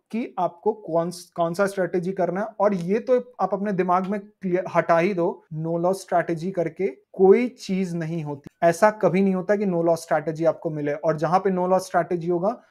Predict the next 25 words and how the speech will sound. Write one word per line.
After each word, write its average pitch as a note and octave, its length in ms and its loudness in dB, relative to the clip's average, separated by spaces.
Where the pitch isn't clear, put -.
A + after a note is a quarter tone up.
उसमें F#3+ 400 -2
रिवॉर्ड F#3+ 540 6
इतने G#3 460 0
मिनिमल G3 440 0
होंगे, D3+ 500 -4
इतने G3 280 -6
मिनिमल F#3+ 380 -4
होंगे D#3+ 240 -4
कि G#3+ 220 -12
आप, F#3+ 360 2
मतलब G3 340 -2
वो C4+ 140 2
वर्थ F#3+ 400 4
ही B3 80 0
नहीं A#3 180 0
होगा D3 220 -2
आपके C#3 280 -8
लिए, D3+ 220 -12
ठीक F3 140 -10
है, A3+ 60 -2
वो F#3+ 140 2
वर्थ E3+ 320 2
ही G3 60 -2
नहीं F#3 140 -2
होगा। C#3+ 240 -6